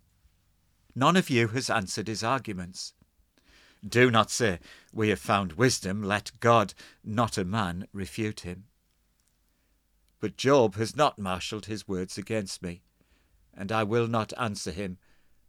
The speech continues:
with your arguments." They are dismayed and have no more to say. Words have failed them.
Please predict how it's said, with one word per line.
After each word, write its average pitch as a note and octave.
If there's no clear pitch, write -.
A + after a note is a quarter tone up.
with F#2+
your G2+
arguments." F2
They C#3+
are D3
dismayed B2+
and G2+
have G#2
no G#2+
more G2+
to G#2+
say. F#2+
Words A#2
have G#2+
failed F#2
them. F#2+